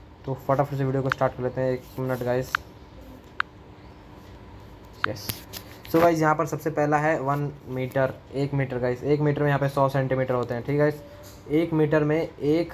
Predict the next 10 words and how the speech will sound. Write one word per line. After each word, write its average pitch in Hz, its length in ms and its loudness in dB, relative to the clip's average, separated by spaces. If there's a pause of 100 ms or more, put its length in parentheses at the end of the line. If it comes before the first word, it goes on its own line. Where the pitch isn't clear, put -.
(100)
हज़ार 139 460 4
millimeter 139 500 0
होते 127 280 -2
हैं, 120 220 -6 (400)
ठीक 156 120 2
है 175 80 2
guys। 165 260 0 (580)
एक 156 160 4
centimeter 147 500 4
में 160 240 0